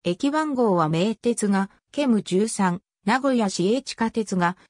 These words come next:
ケ零一、上飯田連絡船株式会社が施設を所有している。名鉄の小牧線と、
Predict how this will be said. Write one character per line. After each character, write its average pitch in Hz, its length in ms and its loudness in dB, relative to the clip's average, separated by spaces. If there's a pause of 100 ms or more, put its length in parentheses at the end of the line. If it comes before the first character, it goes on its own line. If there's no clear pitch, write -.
ケ 240 240 0
零 180 200 2
一、 165 440 -2 (240)
上 233 260 4
飯 277 200 2
田 294 100 0
連 262 240 0
絡 254 220 -4
船 254 260 0
株 262 240 -4
式 262 300 -4
会 254 180 2
社 202 160 0
が 165 80 0
施 - 160 -8
設 220 320 -2
を 156 80 2
所 156 160 -2
有 180 220 4
し - 100 -6
て 185 120 -2
い 160 140 -2
る。 135 200 -6 (240)
名 214 200 2
鉄 285 300 -6
の 285 140 -2
小 302 160 -4
牧 285 260 -4
線 208 240 0
と、 160 240 -2